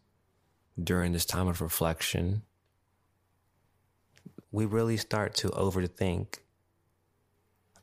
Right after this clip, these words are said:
about why we feel a certain way, instead of just letting yourself be and let that feeling go away.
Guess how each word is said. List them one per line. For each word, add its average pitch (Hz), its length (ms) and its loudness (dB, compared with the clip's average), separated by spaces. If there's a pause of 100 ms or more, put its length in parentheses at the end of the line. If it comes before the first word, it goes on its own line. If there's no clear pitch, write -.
(220)
about 92 440 2
why 92 840 0 (840)
we 87 120 2
feel 104 520 0
a 90 80 0
certain 82 540 0
way, - 380 -4 (1000)
instead 98 280 0
of 90 120 2
just - 440 0 (420)
letting 101 360 0
yourself 90 680 0 (160)
be 87 560 0 (360)
and 87 160 0
let 87 200 0
that 85 320 -2
feeling 90 400 0
go 78 220 0
away. 78 520 -2